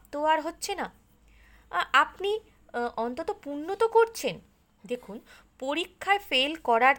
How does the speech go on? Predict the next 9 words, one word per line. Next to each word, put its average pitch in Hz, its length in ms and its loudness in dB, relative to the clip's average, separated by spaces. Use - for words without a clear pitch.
থেকে 294 240 -8
তো 294 120 0
বেটার 208 440 0
যে 320 120 -2
আপনি 311 360 0
এইটি 233 280 -2
পার্সেন্ট 285 560 -4
মার্কস 202 540 -6
নিয়ে 196 320 -6